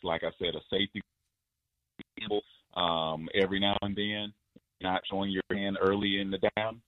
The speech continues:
or whether it's trying to get, um, try-, trying to, trying to fill the void from the linebacker standpoint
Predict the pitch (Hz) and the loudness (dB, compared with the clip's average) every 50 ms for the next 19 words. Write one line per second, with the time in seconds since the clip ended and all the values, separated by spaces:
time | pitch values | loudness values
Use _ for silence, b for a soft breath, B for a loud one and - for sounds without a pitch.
0 | _ _ _ _ _ _ _ _ _ _ _ - - 98 98 98 98 98 98 98 | _ _ _ _ _ _ _ _ _ _ _ -2 2 4 4 4 4 2 0 -6
1 | 101 - _ _ _ - - 90 95 95 95 95 98 98 98 98 95 98 95 95 | -8 -14 _ _ _ -20 -12 -4 -2 -2 0 0 0 0 0 -2 -2 -2 -2 -4
2 | - - - _ _ _ _ _ _ _ _ _ _ _ _ _ _ _ _ _ | -6 -10 -20 _ _ _ _ _ _ _ _ _ _ _ _ _ _ _ _ _
3 | _ _ _ _ _ _ _ _ _ _ _ _ _ _ _ _ - - 117 110 | _ _ _ _ _ _ _ _ _ _ _ _ _ _ _ _ -2 0 0 0
4 | - _ - - 98 95 104 104 101 98 - - - 104 101 101 98 - - 95 | 0 _ -4 -2 -2 2 2 4 4 2 0 -2 -4 -4 -2 -2 -4 -4 -4 -6
5 | 92 90 87 - - - 135 120 120 101 104 - - 160 151 151 151 147 - 147 | -6 -8 -10 -12 -2 2 2 2 2 2 -2 -4 0 2 2 2 2 2 0 0
6 | 139 123 - - - - 143 135 135 135 139 123 - 135 127 117 113 104 104 113 | 0 0 -2 -4 -4 0 2 2 2 2 0 -2 -2 -2 -2 0 0 0 2 2
7 | 113 110 104 - 113 104 101 95 95 98 104 104 98 95 95 92 - 98 - - | 2 2 2 0 -2 0 0 2 2 2 2 2 2 2 0 0 0 -4 -8 -6
8 | 101 95 92 90 - - | -4 -4 -4 -4 -6 -12